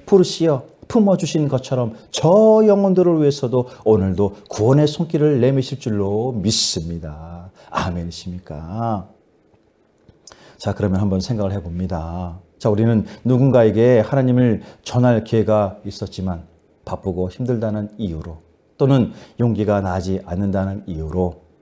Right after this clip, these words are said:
때때로 놓쳐버린 경우가 있지는 않는 것입니까? 먼저 살펴보기는 이런 경우를 볼 수가 있을 것입니다.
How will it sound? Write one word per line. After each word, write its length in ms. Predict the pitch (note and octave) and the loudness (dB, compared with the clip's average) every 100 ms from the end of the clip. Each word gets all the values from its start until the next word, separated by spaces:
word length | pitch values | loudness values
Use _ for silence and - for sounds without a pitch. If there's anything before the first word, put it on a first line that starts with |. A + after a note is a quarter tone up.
| _ - | _ -10
때때로 400 | E2 F2+ E2+ E2 | -6 -4 -4 -4
놓쳐버린 600 | G2 - G#2 G2+ G2 G2 | -6 -4 -2 0 0 -4
경우가 460 | G2 F2 F2 F2+ F#2 | -6 -8 -6 -8 -8
있지는 420 | E2 - D#2+ E2 E2 _ | -12 -10 -12 -12 -14 _
않는 280 | - E2 F2 | -14 -10 -8
것입니까? 640 | F#2+ F#2+ F#2 F#2 - F#2 F#2 _ _ _ _ _ _ _ _ _ _ - | -8 -8 -10 -8 -10 -12 -14 _ _ _ _ _ _ _ _ _ _ -4
먼저 500 | G2+ G2 G2 F2+ - | 0 2 2 0 -6
살펴보기는 880 | - G2+ - F#2 F2 F#2 A#2 E2+ - | -8 -6 -4 -4 -4 -2 0 -2 -6
이런 280 | F#2+ A2 C3 | -2 0 0
경우를 300 | B2 A2 G#2+ | -2 -2 -2
볼 120 | - | -6
수가 240 | G#2 G#2 F#2+ | -14 -8 -8
있을 200 | F#2 - | -8 -10
것입니다. 540 | G2+ - G2 F#2+ - | -10 -8 -12 -14 -20